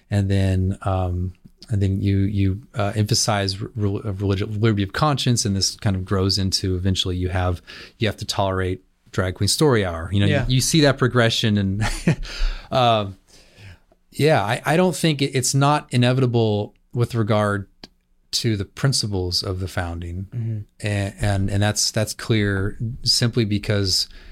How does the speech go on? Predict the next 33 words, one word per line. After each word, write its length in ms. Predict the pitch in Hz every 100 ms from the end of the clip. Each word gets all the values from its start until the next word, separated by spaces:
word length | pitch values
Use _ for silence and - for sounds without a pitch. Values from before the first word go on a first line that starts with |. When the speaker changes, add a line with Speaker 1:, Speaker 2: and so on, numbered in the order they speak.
| - -
Speaker 1:
we 120 | 117
have 200 | 107 101
policies 880 | - 107 107 101 - 107 101 95 - -
and 360 | 104 101 98 - - -
constitutional 600 | 113 107 - 107 - 98
interpretations 760 | - 98 - 95 87 95 92
that 140 | 95
run 260 | 98 95 95
directly 380 | 92 92 - 92
contrary 720 | - 95 92 98 90 87 85 -
to, 440 | - 101 92 90 - _ - _ _ -
uh, 360 | 95 90 92 - -
I, 40 | 95
I 40 |
think 220 | - 95
those 160 | 92 90
principles. 520 | - 90 - 95 95
So 120 | -
to 80 | 98
say 260 | - 110 107
that 160 | 104
you 140 | 101 98
can't, 520 | - 104 101 104 - - - - _ _ _ _ -
uh, 400 | - - 127 127 -
you 340 | - - 117 107
can't 300 | - 131 120
have 460 | 107 110 107 101 -
a 220 | 104 101
student-led 800 | - - - 147 156 127 120 113
prayer 560 | - - 113 107 104 101
prior 440 | - - 107 107 104
to 280 | - 107
a 380 | 101 98 95 92